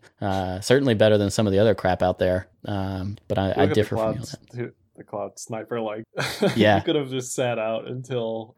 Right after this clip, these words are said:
Speaker 1: Yeah, I should have been a better cloud believer than I was,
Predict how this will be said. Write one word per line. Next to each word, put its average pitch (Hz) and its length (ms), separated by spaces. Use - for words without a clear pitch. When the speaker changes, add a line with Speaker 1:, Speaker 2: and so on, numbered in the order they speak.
Speaker 1:
Yeah, 143 240
I 135 140
should 160 200
have 143 80
been 139 120
a 135 60
better 131 380
cloud 131 380
believer 127 320
than 120 120
I 113 120
was, 117 520